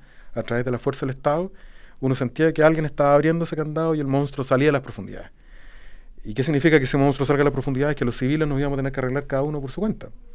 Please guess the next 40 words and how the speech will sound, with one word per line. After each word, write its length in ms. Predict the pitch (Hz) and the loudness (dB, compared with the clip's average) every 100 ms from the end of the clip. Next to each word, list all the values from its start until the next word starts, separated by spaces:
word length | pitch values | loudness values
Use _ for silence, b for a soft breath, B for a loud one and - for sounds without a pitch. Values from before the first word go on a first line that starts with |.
| - | -16
Entonces 220 | - - | -12 -4
uno 100 | 131 | -4
se 120 | - | -2
encontraba 480 | 120 120 110 127 127 | -4 -4 0 2 2
que 300 | 123 120 120 b b b | 2 0 0 b b b
en 80 | - | -2
los 100 | 110 | 2
barrios 260 | 123 127 123 | 4 4 0
más 140 | 110 | 0
nuevos 260 | 127 131 131 | 0 2 0
la 80 | |
gente 340 | 113 120 - 117 | -2 -6 -6 -8
estaba 240 | 110 113 | -4 -4
empezando 500 | 113 117 123 120 123 | -2 -4 -6 -4 -4
a, 140 | 120 120 | -6 -6
a, 260 | - 107 | -8 -8
a 180 | 107 104 | -8 -10
usar 220 | 104 120 | -6 -4
armas 240 | 113 113 113 | -2 -4 -6
de 60 | |
fuego, 540 | 139 180 175 156 160 160 B B B B - | -2 0 0 0 -4 -4 B B B B -8
eh, 420 | 104 101 101 101 | -6 -6 -6 -4
en 80 | 113 | -2
otros 240 | 123 113 | -2 0
barrios 240 | 117 120 110 | 2 2 0
la 80 | |
gente 240 | 104 117 107 | -2 -6 -6
estaba 260 | - 110 | -2 -2
con 140 | 107 107 | 0 -2
miedo 180 | 110 104 | -2 -4
a 40 | |
los 120 | 101 | -4
saqueos, 460 | - 107 165 170 175 B B B B - | -6 0 2 2 -2 B B B B -4
y 200 | 143 180 | -2 -2
claramente 520 | - 113 107 120 123 | -2 -2 0 -2 -2
la 80 | 107 | -4
policía 500 | 101 95 - 113 107 | -6 -8 -6 -6 -6
sobrepasaba. 540 | - 107 110 123 170 - | -6 -4 -4 0 -2 -2
Es 100 | 95 | -4
más, 380 | 120 135 - | 0 0 -2